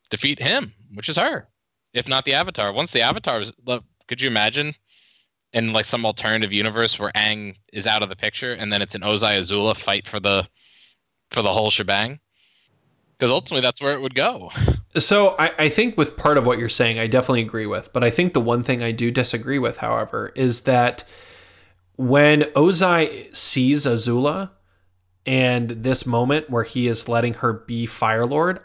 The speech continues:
Speaker 2: I don't think that he truly sees or understands how much she is kind of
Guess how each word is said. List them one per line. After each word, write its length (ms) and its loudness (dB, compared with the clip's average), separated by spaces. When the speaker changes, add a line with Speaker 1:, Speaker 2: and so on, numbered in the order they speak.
Speaker 2:
I 160 2
don't 200 0
think 280 -2
that 160 -4
he 180 0
truly 480 0
sees 540 -2
or 200 -2
understands 1000 -2
how 240 2
much 220 0
she 220 -2
is 340 -2
kind 220 -2
of 260 -6